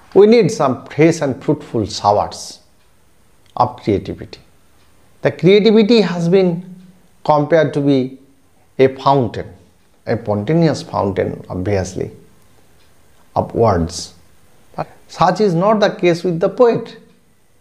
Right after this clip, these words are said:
The fountains of creativity is missing in him.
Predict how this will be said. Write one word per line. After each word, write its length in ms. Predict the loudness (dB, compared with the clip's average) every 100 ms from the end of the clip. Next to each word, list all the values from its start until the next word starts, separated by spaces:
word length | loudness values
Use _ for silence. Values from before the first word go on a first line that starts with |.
| _ _ _ _
The 100 | -4
fountains 640 | -2 0 2 4 2 2
of 160 | 0 0
creativity 540 | 0 2 2 0 4
is 160 | 4 4
missing 400 | 0 0 2 4
in 100 | 4
him. 400 | 2 -4 -8